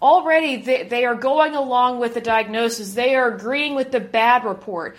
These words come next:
Why not agree with the good report of Jesus Christ, who died for our sins, and also he bore our sicknesses and our diseases? So you have to remember that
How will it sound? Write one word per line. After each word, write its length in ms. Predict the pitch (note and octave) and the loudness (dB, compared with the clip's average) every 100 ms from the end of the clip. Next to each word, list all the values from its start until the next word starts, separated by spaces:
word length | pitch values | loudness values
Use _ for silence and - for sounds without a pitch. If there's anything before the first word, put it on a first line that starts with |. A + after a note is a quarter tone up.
| - _ _ - | -20 _ _ -8
Why 380 | A3+ B3 D#4 E4+ | 0 2 2 -2
not 380 | D#4+ D4 - | 0 2 2
agree 480 | C4 G#3+ B3+ C4 C4 | -2 -4 -6 -2 -2
with 200 | A#3+ A#3 | -2 -4
the 100 | A#3 | -4
good 320 | - A#3+ B3+ | -4 -2 0
report 540 | B3+ A#3 B3+ A3+ A3 A3 | -2 -6 -4 0 0 -2
of 140 | G3 F#3 | -8 -6
Jesus 440 | G#3+ G#3+ G3+ F#3+ | -8 -6 -6 -10
Christ, 540 | - A3+ F#3 E3+ - - _ _ _ _ _ _ _ | -4 0 0 -2 -10 -14 _ _ _ _ _ _ _
who 160 | C4 | -6
died 380 | B3+ B3 C4 D4 | 2 4 4 2
for 120 | D4 | 0
our 200 | C#4 C4 | 0 2
sins, 580 | B3+ - B3+ A3+ G3+ F#3+ - | -2 -4 -4 -4 -4 -8 -8
and 180 | A3 A3+ | -4 2
also 420 | C4+ C#4 B3+ G#3+ | 0 0 -2 -2
he 220 | C4 B3+ | -4 -6
bore 380 | G3 A#3+ C4+ D4 | -2 2 4 4
our 160 | B3+ | 2
sicknesses 760 | A#3+ - B3+ B3+ B3+ A#3 A#3 G#3+ | -2 -4 -4 -4 -8 -6 -6 -4
and 220 | G#3+ A3 | -6 -4
our 120 | G#3 | -4
diseases? 720 | G3+ G3+ G3 G3 F#3+ - - - _ _ _ _ _ _ _ _ _ - - - - - - | -4 -8 -6 -8 -8 -10 -14 -18 _ _ _ _ _ _ _ _ _ -20 -20 -20 -20 -20 -6
So 140 | C4 | 0
you 100 | B3+ | 4
have 180 | D4 - | 4 4
to 80 | E4+ | 0
remember 460 | C#4 D4+ D4 C4 | 0 0 0 -2
that 380 | A#3 A3+ G#3+ - | 0 2 2 0